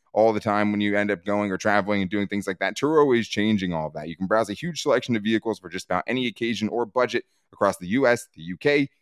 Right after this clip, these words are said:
Canada, and Australia. You can find affordable economy cars if you're on a budget and just need to get from point A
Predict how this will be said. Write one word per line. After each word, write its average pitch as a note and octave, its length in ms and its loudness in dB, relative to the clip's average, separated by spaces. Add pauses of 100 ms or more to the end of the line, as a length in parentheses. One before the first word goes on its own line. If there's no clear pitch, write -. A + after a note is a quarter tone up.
(140)
Canada, F3 520 2
and D3 220 -2
Australia. C3 580 4 (280)
You E2+ 80 -16
can - 120 -8
find G2 240 4
affordable C#3 520 -2
economy G3+ 440 -2
cars F#3+ 300 0
if C#3+ 80 -10
you're C#3+ 120 0
on D3 120 4
a C#3+ 40 2
budget B2 340 2
and A2+ 100 2
just G#2+ 160 -4
need A2+ 120 -2
to G#2 80 -2
get G2 220 0
from F#2 160 -6
point G2 240 -2
A F#2 180 -2